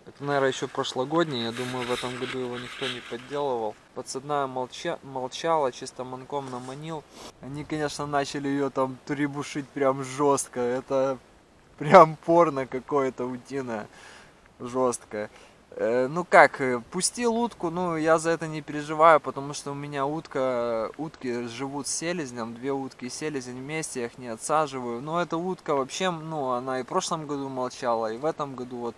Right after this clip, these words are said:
м, ну, молчит, чисто в роли как чучело. Э, хотя в вольере немножко покрикивает.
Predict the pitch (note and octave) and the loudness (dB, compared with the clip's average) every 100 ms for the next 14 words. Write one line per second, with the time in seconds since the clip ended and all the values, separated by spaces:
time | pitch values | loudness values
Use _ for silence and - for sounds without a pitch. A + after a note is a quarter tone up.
0 | - B2 B2 - C3 A#2 A#2+ A#2 A#2 - | -12 -14 -14 -14 -14 -10 -6 -6 -6 -8
1 | B2+ - - - - - D3 - C3 B2 | -8 -8 -20 -20 -20 -12 -10 -4 -4 -4
2 | A#2+ B2 C#3 B2+ A#2 A#2+ - - D3 C3 | -8 -4 -2 -2 -6 -10 -12 -12 -12 -10
3 | B2 G#2+ G#2 - - - - - A2+ G#2+ | -8 -8 -10 -16 -20 -20 -20 -20 -16 -10
4 | A2 A2+ C#3+ - F3 D3+ C#3+ D#3+ E3 B2 | -10 -6 -4 0 0 0 -2 -2 -4 -6
5 | A#2+ C3+ - B2+ - A#2 C3 A#2+ - G#2+ | -8 -8 -8 -10 -10 -10 -10 -10 -8 -8
6 | G#2+ G#2 | -6 -6